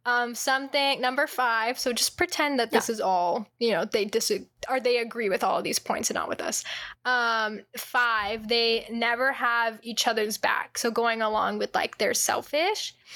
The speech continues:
Speaker 1: But the picture that they had on here was actually someone, like, a text conversation of someone being like, "Hey, I need you to take pictures of yourself. Like, I'm taking them so I can send it to my mom 'cause she thinks that I'm with you."
Speaker 2: Yeah, that's so
Speaker 1: And then
Speaker 2: funny.
Speaker 1: them sending a picture of them on their laptop or, like,
Speaker 2: Uh-huh.
Speaker 1: in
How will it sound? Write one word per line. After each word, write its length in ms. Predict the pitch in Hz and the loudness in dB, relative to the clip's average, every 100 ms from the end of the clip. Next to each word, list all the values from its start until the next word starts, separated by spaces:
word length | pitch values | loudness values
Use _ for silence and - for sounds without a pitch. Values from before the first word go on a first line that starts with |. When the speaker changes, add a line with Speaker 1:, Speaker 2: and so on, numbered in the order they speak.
| - - - - - | -16 -18 -20 -20 -14
Speaker 1:
But 280 | 240 269 247 | 0 2 2
the 100 | 269 | -2
picture 360 | 262 302 285 330 | -2 -2 0 0
that 180 | 285 277 | 2 2
they 120 | 254 | 0
had 240 | 240 240 240 | 2 2 2
on 140 | 240 | 0
here 180 | 240 240 | 0 0
was 140 | 233 | 2
actually 380 | 233 226 - 254 | 2 0 0 -2
someone, 580 | 247 - 240 240 233 214 | 0 0 0 2 0 0
like, 160 | 233 226 | -2 -2
a 60 | |
text 360 | - 233 233 - | -2 -2 -2 0
conversation 800 | 262 240 254 277 269 285 302 294 | 0 0 0 0 0 0 2 2
of 160 | 226 | 0
someone 300 | - 233 226 | 0 0 0
being 260 | 220 220 214 | 2 0 0
like, 300 | 208 208 214 - - - | 0 0 -2 -10 -10 -4
"Hey, 260 | 277 254 | 0 2
I 100 | 233 | 2
need 160 | 233 233 | 0 -2
you 60 | 240 | 2
to 100 | 233 | 2
take 240 | 247 220 | 2 0
pictures 320 | 240 - 240 | -2 2 2
of 140 | 226 220 | 2 2
yourself. 580 | 226 - 226 202 214 | 0 2 2 2 0
Like, 160 | 233 226 | 0 0
I'm 140 | 226 | 0
taking 420 | 226 233 226 247 277 | 0 -2 0 -2 0
them 240 | 285 302 | 0 0
so 160 | - 233 | 2 0
I 80 | |
can 140 | 220 220 | 0 0
send 200 | 233 226 | 0 0
it 100 | 208 | -2
to 100 | 220 | 0
my 100 | 202 | 0
mom 320 | 196 180 226 | 2 0 0
'cause 140 | 233 | 0
she 100 | - | 0
thinks 260 | 220 196 214 | 0 -2 0
that 100 | 214 | 0
I'm 120 | - | 0
with 200 | 202 220 | 0 -2
you." 200 | - - | -2 2
Speaker 2:
Yeah, 300 | 247 160 131 - | 6 6 6 4
that's 200 | 214 - | 4 4
so 60 | 240 | 4
Speaker 1:
And 100 | 240 | 4
then 60 | |
Speaker 2:
funny. 180 | 202 - | 2 4
Speaker 1:
them 160 | 247 240 | 2 2
sending 380 | - 247 240 | 0 0 2
a 60 | 233 | 0
picture 640 | 226 240 - 226 214 202 - | 0 -2 0 2 2 0 0
of 160 | 226 | -2
them 220 | 214 208 202 | 0 0 0
on 200 | 196 196 | -2 0
their 180 | 190 | -4
laptop 800 | 202 262 277 - 262 254 247 247 | 0 0 0 -2 0 2 2 0
or, 80 | 226 | -2
like, 160 | 214 254 | 2 4
Speaker 2:
Uh-huh. 180 | 240 | 6
Speaker 1:
in 80 | 247 | 6